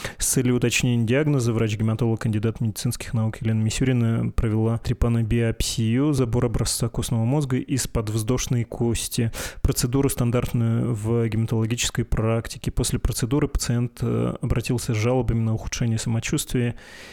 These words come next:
И, в общем, там обнаружили у него, сначала думали аппендицит, э, заражение в брюшной полости.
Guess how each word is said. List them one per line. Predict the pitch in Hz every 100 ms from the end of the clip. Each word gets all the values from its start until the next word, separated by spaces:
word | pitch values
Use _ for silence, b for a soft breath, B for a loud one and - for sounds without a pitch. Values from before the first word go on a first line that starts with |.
| B -
И, | 151 117 117 120 -
в | - 107
общем, | 117 - 120
там | 113 120 127
обнаружили | - 113 117 120 120 120 117 120 -
у |
него, | 113 110 104 110 113 117 120
сначала | - 117 117 110
думали | 117 113 113
аппендицит, | - 113 110 - 147 147 -
э, | 135 113
заражение | 107 120 120 107 117 110 110 110
в | 101 113 107 107
брюшной | 98 - - 110
полости. | - 139 135 - 120